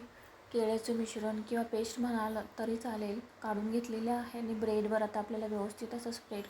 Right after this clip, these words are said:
करून घ्यायचं आहे. ब्रेडवर केळ्याचं मिश्रण स्प्रेड केल्यावरही तुम्ही ड्रायफ्रुट्स वरून असं टाकू शकता, सर्व्ह करू शकता वरून, असं छान लागतात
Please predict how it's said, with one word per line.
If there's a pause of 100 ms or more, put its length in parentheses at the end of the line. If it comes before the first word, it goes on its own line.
करून
घ्यायचं
आहे. (4000)
ब्रेडवर
केळ्याचं
मिश्रण
स्प्रेड
केल्यावरही
तुम्ही
ड्रायफ्रुट्स
वरून
असं (520)
टाकू
शकता,
सर्व्ह
करू
शकता
वरून,
असं (140)
छान
लागतात